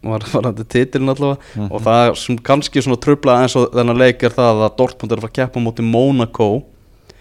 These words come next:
Speaker 1: í meistaradeildinni á morgun.
Speaker 2: Já.
Speaker 1: Þar er svona meira að keppa fyrir þá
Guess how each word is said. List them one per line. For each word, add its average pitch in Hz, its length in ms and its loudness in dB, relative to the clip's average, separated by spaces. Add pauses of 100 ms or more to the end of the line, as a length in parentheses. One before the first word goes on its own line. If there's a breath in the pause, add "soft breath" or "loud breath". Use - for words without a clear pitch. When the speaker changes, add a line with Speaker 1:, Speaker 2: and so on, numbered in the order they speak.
(400 soft breath)
Speaker 1:
í 117 140 -2 (420)
meistaradeildinni 120 680 0
á 113 60 0
morgun. 113 400 -2 (260)
Speaker 2:
Já. 107 160 0 (920)
Speaker 1:
Þar 135 440 4
er 117 80 0
svona 120 260 0
meira 120 360 2
að - 100 -12
keppa 117 240 -2
fyrir 110 240 -6
þá 107 60 0